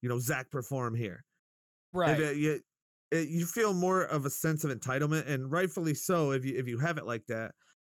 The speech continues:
Speaker 1: to say, you know, "I'm going to Zach's concert tonight at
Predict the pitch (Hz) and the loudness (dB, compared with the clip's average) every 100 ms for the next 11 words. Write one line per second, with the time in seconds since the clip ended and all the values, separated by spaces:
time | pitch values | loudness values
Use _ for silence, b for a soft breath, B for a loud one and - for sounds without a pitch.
0 | _ _ - 151 - 143 135 135 135 131 | _ _ -2 -2 0 2 2 2 2 2
1 | 127 135 160 160 165 143 151 139 123 - | 0 0 2 2 2 2 0 -2 -4 -2
2 | 170 175 156 127 98 143 123 120 120 123 | 0 0 2 -2 -2 -2 0 0 -2 -2
3 | 117 113 | -2 -2